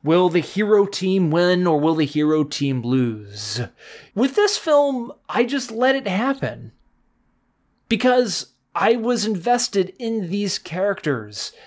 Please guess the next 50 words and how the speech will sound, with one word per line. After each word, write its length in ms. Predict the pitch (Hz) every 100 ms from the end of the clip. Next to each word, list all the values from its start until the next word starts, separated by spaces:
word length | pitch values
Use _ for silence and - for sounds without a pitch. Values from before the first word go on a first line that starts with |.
| _ 202
And 120 | 190
I 60 |
guess, 300 | 185 196 190
and 200 | - 196
in 140 | 196 180
part 340 | - 220 233 185
of 160 | 160
being 140 | 175 170
invested 340 | 151 151 160
with 80 | 143
those 160 | 147
characters, 500 | - 147 139 147 139
I 120 | 160 165
was 160 | 139
then 220 | 156 165
invested 640 | 170 156 131 143 - 131 123
with 280 | 123 -
the 60 | 131
fight. 520 | - 156 127 - - _ - - -
You 100 | 139
know, 100 | 139
I 180 | - 165
wasn't 460 | 185 190 165 170 -
obsessed 640 | 165 135 - 196 170 -
with, 440 | 147 143 127 - - _ - -
"Will 160 | 190
he 200 | 139 196
win, 300 | 165 175 175
will 160 | 165 165
he 180 | 151 160
lose? 320 | 156 170 147
I 60 |
just 180 | 147 135
want, 140 | 156 156
yeah, 140 | 151
yeah, 140 | 151
yeah." 200 | 151 143 - - -
It 60 | 165
was 160 | 156
all, 200 | - 180
because 320 | 196 196 208 -
then 260 | 240 247
at 140 | 180 170
the 80 |
same 200 | 156 170
time 540 | 156 190 294 202 139 147
with 240 | 156 -
the 100 | 151
Drago 460 | 135 202 247 190 139
character, 600 | 143 123 123 131 135 147